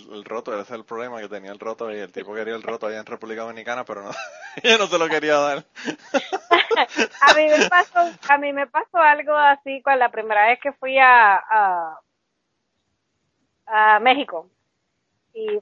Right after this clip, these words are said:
Speaker 2: fui con, con, con una compañera y la familia de ella, el esposo y los hijos y todo eso, nos fuimos por allá a México en uno de esos momentos de, de,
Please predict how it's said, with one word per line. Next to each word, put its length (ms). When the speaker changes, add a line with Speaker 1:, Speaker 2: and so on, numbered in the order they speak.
Speaker 2:
fui 160
con, 480
con, 480
con 220
una 180
compañera 880
y 340
la 180
familia 420
de 240
ella, 180
el 80
esposo 640
y 140
los 160
hijos 300
y 60
todo 220
eso, 200
nos 140
fuimos 300
por 120
allá 180
a 20
México 320
en 60
uno 220
de 120
esos 140
momentos 520
de, 420
de, 320